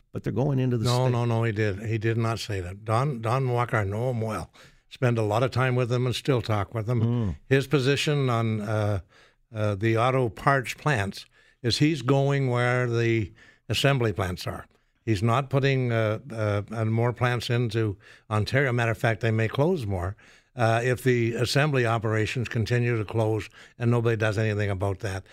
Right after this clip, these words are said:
Speaker 2: That's his position. It's not, not, uh, that, uh, that somehow he's, uh, he's anti, uh, you know, uh,
Speaker 1: Hmm.
Speaker 2: pretty, pretty, he's a pretty bright business guy.
Speaker 1: Uh-huh, yeah.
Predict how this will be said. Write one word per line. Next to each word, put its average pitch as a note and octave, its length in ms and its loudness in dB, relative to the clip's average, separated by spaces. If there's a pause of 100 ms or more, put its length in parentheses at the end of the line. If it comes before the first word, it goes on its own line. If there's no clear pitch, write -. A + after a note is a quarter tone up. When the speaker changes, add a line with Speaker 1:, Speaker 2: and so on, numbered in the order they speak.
(180)
Speaker 2:
That's C#3 240 0
his B2 160 0
position. G#2 460 -2
It's F2+ 140 -10
not, B2 300 -2 (340)
not, B2 380 -2
uh, G#2 340 0
that, G2+ 320 -6
uh, G#2 140 -4
that G2+ 160 -8
somehow G2+ 420 -2
he's, F#2+ 280 -2
uh, G2 140 -6 (640)
he's G#2 240 -4
anti, G2+ 640 -2
uh, F2+ 340 -6
you A2+ 100 -8
know, G2 160 -4 (200)
uh, A2 140 -2
Speaker 1:
Hmm. A2 200 0 (400)
Speaker 2:
pretty, D3+ 180 -2
pretty, C#3+ 240 0
he's B2+ 100 -2
a A#2+ 40 0
pretty C#3+ 240 0
bright A#2 400 0
business G#2 340 -4
guy. - 280 -16
Speaker 1:
Uh-huh, A2+ 400 0 (160)
yeah. F2+ 300 0